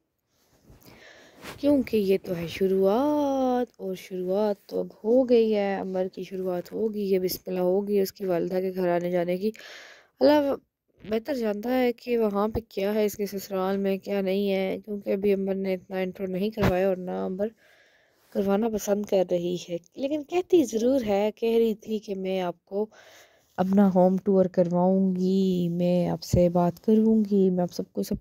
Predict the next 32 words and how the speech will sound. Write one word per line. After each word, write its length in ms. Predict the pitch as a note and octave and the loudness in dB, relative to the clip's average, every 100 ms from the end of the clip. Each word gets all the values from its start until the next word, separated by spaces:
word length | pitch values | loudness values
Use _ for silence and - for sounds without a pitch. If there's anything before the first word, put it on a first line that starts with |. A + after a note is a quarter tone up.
| - | -6
कुछ 140 | A#3 | -6
दिखाऊँगी, 720 | A#3 A3 F#3+ F3+ F#3+ F#3+ F#3+ F#3+ | -8 -6 -2 0 0 2 4 4
आप 220 | F3+ F3 | 2 0
लोगों 240 | F3+ F#3 F#3 | -2 -2 -2
के 80 | |
सवालों 360 | F3+ - F3+ F#3+ | -2 0 0 0
के 80 | F#3+ | 0
जवाब 260 | F#3 F#3 | 2 2
भी 100 | G#3 | 2
मिलेंगे। 480 | A#3 G3+ F#3+ F#3+ G#3+ - - _ _ _ _ _ - | 2 2 2 2 -2 -4 -14 _ _ _ _ _ -2
अंबर 220 | A#3 A#3 | 4 6
ये 140 | A3 | 4
कहती 300 | G3 F3+ F3+ | 2 -2 -2
तो 120 | G3 | -4
ज़रूर 320 | A3 B3 C#4+ C#4+ | -2 0 2 2
है, 80 | |
लेकिन 240 | C#4 C#4 _ | 0 -4 _
करती 220 | E4+ - | -8 -2
कुछ 260 | D#4 C4 - | -2 -2 -4
भी 60 | B3+ | -2
नहीं 160 | B3 | 0
है। 60 | A#3 | 0
चले 240 | A3+ A#3+ | 0 2
कोई 140 | A3+ G#3 | 4 4
बात 260 | F#3 F3 | 2 0
नहीं, 160 | F3+ F3+ - - - _ _ _ - | -2 -4 -6 -14 -16 _ _ _ -4
वक्त 180 | F#3 - | -4 0
के 120 | G#3 | -2
साथ 220 | - F#3+ | 0 -2
साथ 260 | F#3+ G#3 A3 - _ | 0 0 0 -4 _
सब 200 | - F#3 - - | -8 -6 -6 -6
कुछ 140 | G#3 | -4